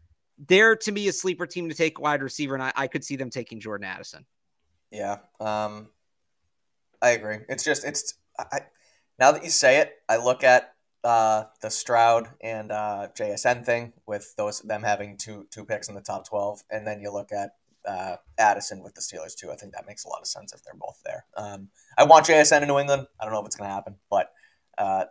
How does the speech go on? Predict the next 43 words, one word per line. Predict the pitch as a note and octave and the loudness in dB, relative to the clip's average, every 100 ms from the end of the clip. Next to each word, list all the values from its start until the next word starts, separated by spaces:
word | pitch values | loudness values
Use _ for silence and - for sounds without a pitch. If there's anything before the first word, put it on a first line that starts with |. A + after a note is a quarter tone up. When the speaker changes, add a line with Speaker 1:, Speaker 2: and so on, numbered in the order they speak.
| _ _ _ | _ _ _
Speaker 2:
pairing | - C#3 C3+ C3 B2+ | 2 4 4 2 2
up | A#2+ A2+ | 2 2
guys, | A2 G#2+ G#2+ G2+ - - | 0 0 0 -4 -10 -8
uh, | F#2+ F#2 - | -6 -6 -8
makes | - - | -12 -14
a | |
lot | - | -14
of | - | -16
sense. | - - - - | -18 -18 -6 0
Anyway, | E3+ A2+ G#2+ - _ _ _ _ _ _ - | 0 2 2 0 _ _ _ _ _ _ 6
Bryce | D#3 E3+ | 6 8
Ford | F#3 D#3 | 6 4
Wheaton, | D3+ B2+ B2 _ _ _ _ - | 2 -4 -10 _ _ _ _ 2
I | B2 | 4
wanna | C3 C3 | 4 2
give | B2+ | -2
you | |
the | B2 | -4
floor. | - A2+ A2+ - _ _ - | -2 0 0 0 _ _ 4
That's | B2 C3 | 4 4
your | B2+ | 2
guy. | A2+ A2 A2 _ | 6 6 2 _
You | A2+ | 0
talked | - A#2 | 2 2
about | A2+ A2 | 2 0
him | A2 | 2
on | G#2+ | 0
here. | G#2+ G#2 G2+ _ _ _ _ _ _ _ - | -2 -8 -10 _ _ _ _ _ _ _ -16
He's | - | -12
a | |
freak. | - - - - _ _ _ _ _ | -4 -4 -4 -12 _ _ _ _ _
He's | A2 | -20
a | G2+ | -10
D | B2 | -8
K | B2 | -4
Metcalf | A#2 A2 A2 G2+ | 0 0 0 -4
type, | - G#2 G2+ - | -2 -4 -4 -8
and | A2+ A2+ | -8 -6
he | B2 B2 | -12 -10
showed | - B2+ A#2 | -4 2 4
out | A2 G#2+ G2+ - | 4 2 0 -4
on | A2 | -4
Saturday. | A2 G#2+ G#2 G2+ G2 | 0 0 0 -2 -6